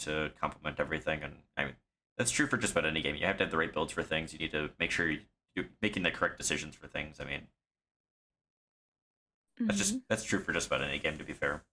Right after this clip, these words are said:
Speaker 1: But
Speaker 2: Oh,
Speaker 1: if you,
Speaker 2: yeah.
Speaker 1: if, if you know how to use Teemo, he could be a pain in everyone's ass.
Speaker 2: <sighs>
Speaker 1: Especially since his
Speaker 2: Mm-hmm.
Speaker 1: mushrooms can be used as a, uh, teleport point, too.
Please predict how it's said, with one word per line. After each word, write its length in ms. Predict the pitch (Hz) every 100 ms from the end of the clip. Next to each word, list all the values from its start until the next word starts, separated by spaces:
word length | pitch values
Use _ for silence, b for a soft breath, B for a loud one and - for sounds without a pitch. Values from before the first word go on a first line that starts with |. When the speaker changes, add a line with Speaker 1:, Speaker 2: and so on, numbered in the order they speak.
| _
Speaker 1:
But 220 | - - - _ _ _ _ _ _ -
Speaker 2:
Oh, 100 | 311
Speaker 1:
if 60 | 226
you, 60 |
Speaker 2:
yeah. 100 | 117
Speaker 1:
if, 140 | 113 -
if 220 | 131 131
you 60 | 131
know 140 | 113
how 100 | 107
to 80 | 92
use 280 | 85 80 -
Teemo, 200 | 76 78
he 80 |
could 120 | 80 80
be 100 | 76
a 60 |
pain 280 | - - 78
in 120 | 73 - -
everyone's 380 | 80 69 67 67
ass. 360 | 67 - - - _ _ _ _ _ _ _ _ _ _ _ _ _ 494
Speaker 2:
<sighs> 1000 | 453 427 427 427 359 - - _ _
Speaker 1:
Especially 320 | - 120 120 -
since 200 | 117 87
his 100 | -
Speaker 2:
Mm-hmm. 40 |
Speaker 1:
mushrooms 280 | 87 - 85
can 120 | 90
be 60 | 82
used 200 | 85 80
as 120 | 73
a, 200 | 73 71
uh, 140 | 69
teleport 520 | - 76 71 73 - -
point, 220 | 69 -
too. 200 | 73